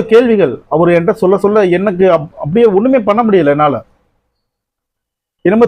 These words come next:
திடுதுப்புன்னு ஒருத்தன் வந்தான், ஒரு பொண்ணை பத்தி இப்படி பேசுறான். நான் பேசவே கிடையாது சாமிகளா. உங்களுக்கு வந்து அவங்க கடவுளாவே இருந்தாலும் சரி, அது உங்களோட வச்சுக்கோங்க. யார் சரி செஞ்சாலும் சரி, தப்புனா தப்பு, சரினா சரி, இது எங்களுக்குரிய உரிமை.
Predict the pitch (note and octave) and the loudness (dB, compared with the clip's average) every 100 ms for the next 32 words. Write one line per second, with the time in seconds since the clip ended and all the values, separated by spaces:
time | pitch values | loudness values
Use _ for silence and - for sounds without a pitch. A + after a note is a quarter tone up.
0 | A3+ A3+ A#3 A3+ A#3+ G#3 A3 G#3 G#3 G#3+ | 2 2 2 2 0 2 2 0 2 2
1 | A3+ G#3+ G#3 G3+ G3 F3+ - _ _ _ | 4 4 2 2 0 -4 -14 _ _ _
2 | _ - G3+ A#3 G#3+ G3+ F#3+ F3 G#3 A3 | _ -4 -2 0 0 0 0 2 2 2
3 | G#3 F#3+ F#3 - _ C#3 E3+ E3+ F#3 F#3+ | 2 0 -2 -8 _ -2 -2 0 0 2
4 | F#3+ G#3+ F#3 F#3+ F#3+ E3 E3 D#3+ D3+ C#3+ | 2 2 2 0 0 0 -2 -2 -2 -2
5 | C#3+ _ _ _ _ _ _ - D#3+ G3+ | -6 _ _ _ _ _ _ -2 0 2
6 | A3 F#3 F#3 G3 A3 F#3 E3 D#3 E3 F#3 | 0 0 0 2 2 2 0 0 0 2
7 | F3 E3+ G#3+ F#3 F#3+ F#3 F#3 - D#3 C3 | 2 2 2 0 0 0 -2 -2 0 0
8 | A#2+ D#3+ D#3+ G3+ G#3 G#3 E3+ - E3 D#3 | 0 0 0 2 2 2 -2 -6 -6 -6
9 | A#2 G2+ _ _ _ _ _ _ _ _ | -6 -14 _ _ _ _ _ _ _ _
10 | - D3 F#3 A#3+ G#3+ F#3+ G#3+ G#3 F#3+ F#3+ | -4 0 4 4 4 2 2 -2 0 0
11 | F#3 F#3 G#3+ E3+ D#3+ A3 G#3 F3 D#3 - | 0 -2 0 -2 -2 -2 -2 -2 -4 0
12 | G#3 - E3 E3+ F#3+ F#3 D#3+ D#3+ - _ | 0 0 -4 -2 -2 -2 0 -2 -4 _
13 | _ _ _ _ _ _ _ _ _ - | _ _ _ _ _ _ _ _ _ -2
14 | E3 E3 F#3 G3 E3+ G#3 F3+ F#3+ G#3+ E3 | 2 2 2 0 0 0 0 0 -2 -4